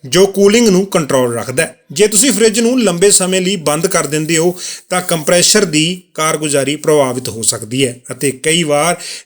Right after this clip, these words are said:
ਗੈਸ ਲੀਕੇਜ ਦਾ ਖਤਰਾ ਵੀ ਬਣ ਜਾਂਦਾ ਹੈ, ਜਿਸ ਨਾਲ ਮਹਿੰਗੀ ਰਿਪੇਅਰ ਦੀ ਲੋੜ ਪੈਂਦੀ ਹੈ। ਬਿਜਲੀ ਬਚਤ ਨੂੰ ਲੈ ਕੇ ਵੀ ਹੈ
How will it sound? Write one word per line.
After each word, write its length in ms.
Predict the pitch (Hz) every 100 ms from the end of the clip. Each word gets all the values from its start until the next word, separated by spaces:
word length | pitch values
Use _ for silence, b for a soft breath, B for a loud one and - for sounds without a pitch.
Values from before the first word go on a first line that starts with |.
| 147 139
ਗੈਸ 280 | 165 208 214
ਲੀਕੇਜ 380 | 175 143 160 139
ਦਾ 180 | 127 156
ਖਤਰਾ 400 | - 143 147 143
ਵੀ 180 | 120 117 _ _ -
ਬਣ 260 | 135 135 120
ਜਾਂਦਾ 340 | 113 110 147
ਹੈ, 80 | - B B B -
ਜਿਸ 180 | 180
ਨਾਲ 240 | 226 214 240
ਮਹਿੰਗੀ 400 | 220 202 226 240
ਰਿਪੇਅਰ 360 | 226 - 180 202
ਦੀ 280 | 151 170 202 -
ਲੋੜ 240 | 151 151 131
ਪੈਂਦੀ 420 | 131 120 117 151
ਹੈ। 160 | - - _ _ _ _
ਬਿਜਲੀ 340 | 139 170 226
ਬਚਤ 340 | 185 196 196 196
ਨੂੰ 160 | 190 170
ਲੈ 140 | 147
ਕੇ 300 | 139 151 185 185 B B B B _
ਵੀ 240 | 147 165 160
ਹੈ 200 | 208